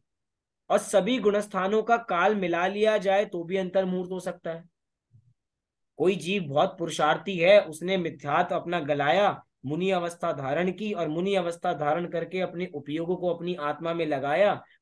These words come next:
और लगाते लगाते गुणस्थान की श्रेणी चढ़ते गए, चढ़ते गए, शपक श्रेणी पकड़ी, शपक श्रेणी चढ़ के आठवां, नौवां, दसवां, बारहवां गुणस्थान पकड़ा,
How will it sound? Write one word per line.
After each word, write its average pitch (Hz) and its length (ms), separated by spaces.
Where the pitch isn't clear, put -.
और 156 60
लगाते 170 440
लगाते 170 440
गुणस्थान 156 560
की 190 120
श्रेणी 170 340
चढ़ते 156 400
गए, 180 180
चढ़ते 175 400
गए, 185 260
शपक 190 320
श्रेणी 180 340
पकड़ी, 175 360
शपक 196 340
श्रेणी 175 280
चढ़ 170 160
के 185 160
आठवां, 160 580
नौवां, 165 460
दसवां, 147 500
बारहवां 160 320
गुणस्थान 170 480
पकड़ा, 185 460